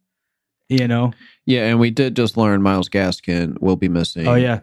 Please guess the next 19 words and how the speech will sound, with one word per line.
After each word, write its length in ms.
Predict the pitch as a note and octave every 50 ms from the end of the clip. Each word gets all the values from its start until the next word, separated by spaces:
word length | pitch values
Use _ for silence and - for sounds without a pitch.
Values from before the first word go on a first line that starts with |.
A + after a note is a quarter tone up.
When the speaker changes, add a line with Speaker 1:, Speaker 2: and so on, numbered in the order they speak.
| -
Speaker 1:
three 260 | _ - C3 B2+ B2+ A#2+
games. 400 | A#2+ A#2+ B2 A#2+ A2+ A2 - -
Speaker 2:
Yeah, 240 | G2+ F#2+ D#2+ C#2+ C#2
Speaker 1:
At 80 | -
Speaker 2:
so 280 | - A2+ A#2 F2 D#2+ -
Speaker 1:
minimum 340 | C#3 C#3+ C#3 C3 B2 A2+ A2
three 260 | - - B2 A#2 A2+
games, 320 | A2+ A2+ A2+ G#2+ G#2+ -
so 280 | - - A#2 A2+ A2 A2
you'll 360 | A2+ A#2 B2 A#2+ A#2 A#2 - -
lose 200 | B2+ B2+ A#2 A#2
a 60 | A2+
running 280 | A2+ A#2 A#2 A#2 A2
back. 180 | G#2 G#2+ G#2+ A2+
Speaker 2:
And 100 | A#2+ B2+
he 60 | C3 C3+
had 140 | C#3 C#3
a, 180 | C3+ B2+ A2+ - - _ _ - - _ - - - G2+
a, 140 | G#2+ G#2